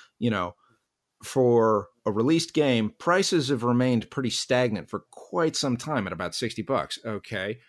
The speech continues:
How do you try to compensate for that? Because development costs go way up. And there's some people who's like, "Oh, development costs don't go up because budgets are the same and, and,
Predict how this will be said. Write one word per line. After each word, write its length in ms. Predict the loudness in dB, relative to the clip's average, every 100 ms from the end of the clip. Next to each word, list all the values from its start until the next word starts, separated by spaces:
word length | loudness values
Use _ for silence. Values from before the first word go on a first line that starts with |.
| _ _ -4
How 120 | 0
do 80 | 2
you 160 | 0
try 280 | 0 -4 -4
to 320 | -4 -4 -4
compensate 580 | -4 -4 -4 -4 -2 -2
for 140 | -4
that? 260 | -2 -2 -4
Because 480 | -8 -4 -4 -4 -6
development 560 | -8 -4 0 0 0
costs 420 | 0 0 0 -4 -6
go 300 | -2 -2 -2
way 540 | -8 -6 0 2 2
up. 240 | 0 -4 -6
And 140 | -2
there's 160 | -2 0
some 160 | -2
people 340 | 0 0 2 2
who's 220 | 2 0
like, 220 | -2 -2 0
"Oh, 140 | 2
development 400 | 2 2 2 0
costs 240 | 0 0
don't 160 | -2 -2
go 160 | 0 0
up 120 | 0
because 200 | -2 -4
budgets 380 | 0 0 0 -4
are 60 |
the 100 | -6
same 340 | -6 -6 -4 -4
and, 220 | -6 -10 -12
and, 320 | -16 -16